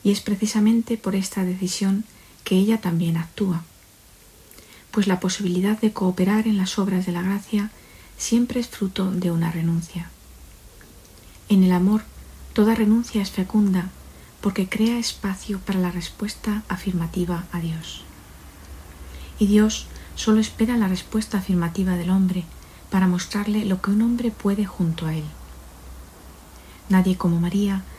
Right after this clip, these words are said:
ha renunciado tanto a todo lo propio para dejar reinar solo a Dios. Por eso, a nadie como a ella,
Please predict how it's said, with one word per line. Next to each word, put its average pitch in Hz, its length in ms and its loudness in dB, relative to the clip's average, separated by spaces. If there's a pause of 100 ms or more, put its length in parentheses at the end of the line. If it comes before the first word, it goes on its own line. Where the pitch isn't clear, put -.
(180)
ha 202 140 2
renunciado 208 540 4
tanto 226 520 0 (200)
a 180 120 -2
todo 190 240 0
lo 175 160 0
propio 185 400 0 (500)
para 180 240 0
dejar 170 320 -4
reinar 185 380 2
solo 180 320 0
a 170 80 -2
Dios. 185 400 0 (920)
Por 180 120 4
eso, 185 440 0
a 185 100 2
nadie 214 260 4
como 190 240 2
a 170 80 0
ella, 180 320 0